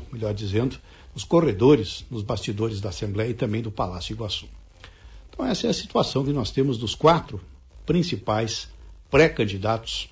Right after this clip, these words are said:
ao governo do estado do Paraná nesse momento. É uma batalha de fôlego, não é fácil essa composição, fechar a tampa da panela, como dizem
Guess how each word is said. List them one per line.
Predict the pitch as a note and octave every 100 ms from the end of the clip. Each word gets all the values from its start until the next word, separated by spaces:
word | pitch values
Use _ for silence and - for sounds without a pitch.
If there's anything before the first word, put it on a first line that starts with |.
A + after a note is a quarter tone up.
| -
ao | E3
governo | D#3+ G2+ G2 A2+ A#2+
do | A#2 G#2+
estado | - - G2+ G2+ G#2 G2 - - -
do | - A2+
Paraná | A#2+ G2 F2+ G#2+ G2+ - - -
nesse | C3+ C#3 - C3
momento. | F#2+ F2 - - - - - - - - - -
É | F3+ D3 G#2 F2+ D#2+ - - - -
uma | - G#2
batalha | A2 - G2+ F2+
de | -
fôlego, | - C#3+ G3 G#3+ A#3+ - - _ - - - -
não | A2
é | G#2
fácil | - C3 D3 B2+
essa | G#2+ G#2
composição, | G#2 F#2+ G2 F#2 - C#3 F#3+ - - - - -
fechar | - G#2 - C#3 A2+
a |
tampa | - C3 A2+
da | G#2
panela, | F#2+ G2 A2 A2 F2 - - - - - _ _ - - -
como | F#2+ F#2+ F#2 F2
dizem | F2 A#2+ F3+ C3+